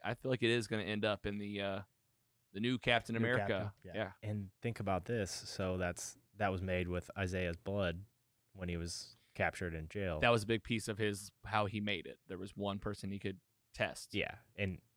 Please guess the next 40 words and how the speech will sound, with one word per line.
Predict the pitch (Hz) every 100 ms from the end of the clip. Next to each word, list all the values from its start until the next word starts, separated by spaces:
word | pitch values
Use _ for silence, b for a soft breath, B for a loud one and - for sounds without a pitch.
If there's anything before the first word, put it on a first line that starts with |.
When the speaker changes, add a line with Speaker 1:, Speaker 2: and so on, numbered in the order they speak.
| -
Speaker 3:
he's | 110
still | - 113
alive. | 87 98 80 82 - _ _
So | - 92 85 85 82 - _ _ _ _ _ -
Speaker 2:
They're | 101
gonna | 98
make | 95
Speaker 3:
is, | 95
Speaker 2:
more? | 107
Speaker 3:
is | 95
somebody | - 98 98 90
gonna | 92 87
go | 87 87 87
after | 85 87
him? | 92 113 139
Speaker 2:
Yeah. | 87 -
Speaker 3:
If, | 95
Speaker 1:
He, | 107
if | -
Speaker 3:
like, | 98 104
Speaker 1:
they | 104
find | - 98 98
out | 107 98 - _ _ _ -
how | 107
they | 98 95
made | 110 131
it. |
Speaker 3:
Yeah, | 147 127 - -
yeah. | 117 - - _ _ _
Speaker 1:
Yes. | 98 82 - - -
Speaker 2:
Could | 104 92
Speaker 3:
That | 98 95
Speaker 2:
be |
Speaker 3:
could | 95
definitely | 95 - -
Speaker 2:
our | 107
new | 104
Speaker 3:
happen. | -
Speaker 2:
Captain | 104 104 98
America | 101 110 -